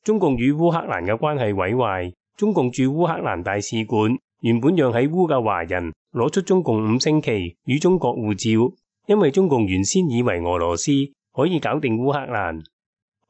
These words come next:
而家中共發現俄羅斯搞唔定烏克蘭，且烏克蘭發現中共支持俄羅斯，令烏克蘭人對中共非常憤怒。於是中共大使館又改變態度，讓中國人唔好亮明身份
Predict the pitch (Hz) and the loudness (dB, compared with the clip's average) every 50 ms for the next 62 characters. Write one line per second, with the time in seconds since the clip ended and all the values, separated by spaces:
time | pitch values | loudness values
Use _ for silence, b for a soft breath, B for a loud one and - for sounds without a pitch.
0 | _ _ - 113 110 110 - 175 165 170 180 156 - _ _ _ _ - 190 185 | _ _ -8 -6 -4 -2 -2 0 0 0 -2 -4 -6 _ _ _ _ -2 -2 0
1 | 170 139 120 110 135 120 - 117 107 101 98 95 90 90 87 87 85 - - 147 | 0 0 0 0 -4 -4 -2 -2 0 0 2 0 0 0 0 -2 -2 -2 0 0
2 | 147 147 139 b b - - 110 123 175 165 113 92 87 107 104 107 120 135 147 | 0 0 -2 b b -8 -6 -4 -2 -2 -2 -2 -2 -2 -4 -4 -2 0 0 0
3 | 147 147 147 143 120 104 95 87 82 78 - _ _ _ _ - - - 127 147 | -2 -2 -4 -6 -6 -4 -4 -4 -6 -10 -14 _ _ _ _ -12 -6 -4 -4 -2
4 | 165 185 185 175 175 - 139 101 95 95 - 139 147 127 117 117 117 165 170 165 | 0 0 0 0 -2 -2 -4 -6 -4 -4 -6 -6 -6 -6 -6 -4 -2 -2 -2 -2
5 | 127 113 113 117 170 170 156 - 117 101 101 95 92 90 90 90 92 - - - | -2 -4 -2 -2 -4 -4 -4 -4 -4 -4 -2 -2 -2 0 -2 -2 -2 -2 -4 -2
6 | 147 143 143 143 - - _ _ _ _ - 139 139 143 160 185 196 180 170 156 | -2 -2 -2 -2 -4 -8 _ _ _ _ 2 2 4 4 4 2 2 0 0 -2
7 | 127 107 95 90 92 95 98 87 85 - _ _ _ - 147 147 185 185 190 156 | -2 -4 -2 -2 -2 -2 -2 -4 -4 -8 _ _ _ -4 0 2 2 2 2 2
8 | 135 117 - - 160 165 151 - 101 85 87 - 92 95 101 104 101 95 95 95 | 0 0 0 0 0 0 0 0 -2 -2 -4 -4 -4 0 0 2 2 2 0 -2
9 | 92 - _ _ _ 196 196 - - 127 123 190 185 185 151 127 120 110 110 107 | -4 -6 _ _ _ -2 0 0 0 0 2 2 2 2 2 0 0 0 -2 -2
10 | 110 - - 127 117 113 117 135 156 135 107 98 90 107 104 131 147 139 117 104 | -2 -2 -2 -2 -2 0 0 2 2 2 2 0 0 -2 -2 -2 0 -2 -2 -2
11 | 101 113 104 107 98 - 104 101 98 95 90 - _ _ _ - 135 131 139 143 | -4 -4 -6 -6 -4 -2 -2 -2 -2 -2 -6 -8 _ _ _ 0 0 2 2 2
12 | 202 208 190 165 139 131 110 90 92 92 90 92 92 98 107 120 151 147 120 107 | 2 2 2 0 0 0 -2 -2 -2 -2 -2 -2 -2 0 0 2 2 2 2 2
13 | 104 98 90 85 - 139 135 143 127 120 107 101 110 | 0 0 -2 -2 0 0 0 2 0 0 -2 -2 -2